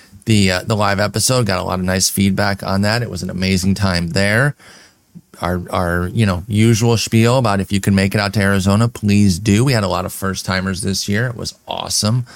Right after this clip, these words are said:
The live episode, the whole podcast room. I mean, they, the, the way that's elevated over the years, first off, big shouts to James Gale, the producer, who makes so much of that happen so smoothly and so brilliantly. And of course, Brent and Ray for allowing it to expand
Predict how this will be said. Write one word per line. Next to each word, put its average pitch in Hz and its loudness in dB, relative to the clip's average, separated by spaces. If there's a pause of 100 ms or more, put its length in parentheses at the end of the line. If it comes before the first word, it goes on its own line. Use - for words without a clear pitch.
(400)
The 98 2
live 95 2
episode, 104 0
the 113 0
whole 151 2
podcast 104 -2
room. 90 -2
I 95 -6
mean, 95 0
they, 98 -2 (540)
the, 117 -6
the 120 -4
way 127 2
that's 143 0
elevated 113 0
over 101 0
the 92 -2
years, 95 0
first 104 -2
off, 92 -4
big 101 0
shouts 98 -2
to 101 -4
James 95 0
Gale, 98 0
the 92 -2
producer, 90 -2
who 90 -2
makes 90 -4 (260)
so 113 0
much 101 0
of 92 -2
that 98 0
happen 95 -2
so 139 0
smoothly 98 0
and 90 -4
so 107 0
brilliantly. 95 0 (420)
And 104 -2
of 95 -4
course, 104 -2
Brent 104 -2
and 98 -2
Ray 110 2
for 98 0
allowing 95 0
it 92 -6
to 95 -2
expand 101 0